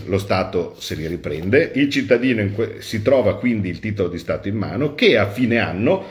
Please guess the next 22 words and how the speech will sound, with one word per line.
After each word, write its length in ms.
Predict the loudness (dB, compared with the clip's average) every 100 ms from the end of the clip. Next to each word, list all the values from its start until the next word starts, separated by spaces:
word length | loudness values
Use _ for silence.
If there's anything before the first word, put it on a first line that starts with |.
| -18 -12
vale 400 | 2 4 6 4
un 160 | 2
po' 100 | 0
di 140 | 0 2
meno 480 | 2 2 0 -6 -12 _ _ _ _
perché 840 | 0 0 4 6 6 2 -12 _ _ _ _ _ _ _ _ _ _ -20 _ -20 _
c'è 200 | 4 4
l'inflazione, 1040 | 4 0 -4 -4 -6 -4 -6 -6 -12 _ _
ma 180 | 2 4
riceve 440 | 4 4 4 4
in 100 | 2
cambio 340 | 0 0 0
degli 180 | 2 2
interessi 720 | 2 0 -2 -2 -8 -8 -8 -10 -8
pari 280 | -6 -2 0
all'inflazione, 760 | 0 0 -2 -2 -4 -4 -4
quindi 360 | 0 -2 -2 -8 -14 -14
il 120 | -6 -2
cittadino 500 | 2 4 4 2 0
non 160 | -2
ci 140 | -6 -8
perde 520 | -8 -6 -2 -2